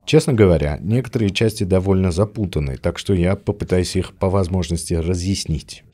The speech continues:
Первый вопрос касался того, что Азербайджан требует четыре деревни анклава. Позвольте мне представить некоторый контекст.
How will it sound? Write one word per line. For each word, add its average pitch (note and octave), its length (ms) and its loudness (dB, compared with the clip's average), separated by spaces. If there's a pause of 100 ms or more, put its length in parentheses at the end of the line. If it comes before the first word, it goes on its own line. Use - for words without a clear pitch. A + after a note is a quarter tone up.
(1300)
Первый D#3 260 4
вопрос G#2 380 2
касался A#2 420 0
того, F#2+ 380 0
что - 220 -2
Азербайджан F2 720 0
требует G#2 580 0
четыре F#2 540 0
деревни E2 600 0
анклава. E2 540 -4 (1800)
Позвольте B2 420 4
мне F2+ 160 4
представить B2 560 -2
некоторый B2 440 0
контекст. - 680 -6